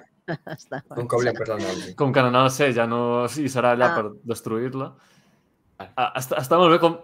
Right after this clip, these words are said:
Speaker 3: Nanase, és que clar, de la manera que parla, que és tan pausada, tan tranquil·la,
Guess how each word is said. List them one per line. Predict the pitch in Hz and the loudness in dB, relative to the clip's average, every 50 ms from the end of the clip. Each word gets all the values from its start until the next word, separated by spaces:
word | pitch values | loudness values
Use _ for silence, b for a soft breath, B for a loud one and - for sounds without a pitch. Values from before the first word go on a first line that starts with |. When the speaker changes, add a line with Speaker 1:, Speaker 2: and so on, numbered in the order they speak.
| - _ _ _ - | -20 _ _ _ -8
Speaker 3:
Nanase, | 147 135 127 127 135 147 135 - 151 143 170 160 | -6 -2 0 0 0 0 -2 -2 -6 -6 -6 -6
és | 160 - | -8 -10
que | 135 131 | -4 -2
clar, | 175 175 151 147 | 0 0 2 2
de | 147 | 2
la | 147 | 2
manera | 139 135 135 170 - | 4 4 0 2 2
que | 185 139 | 0 2
parla, | - 139 139 139 156 151 | 4 4 4 4 2 -2
que | 131 | -6
és | 127 - | -6 -10
tan | 131 123 123 - _ | -8 -10 -10 -12 _
pausada, | - 123 120 117 113 131 127 120 120 120 | -10 -8 -8 -6 -4 -2 -2 -2 -2 -2
tan | 117 120 120 | -4 -4 -4
tranquil·la, | - 123 123 120 107 - 123 - - 156 139 127 127 127 | -4 -6 -6 -6 -8 -12 -12 -8 -6 -4 -4 -2 -4 -6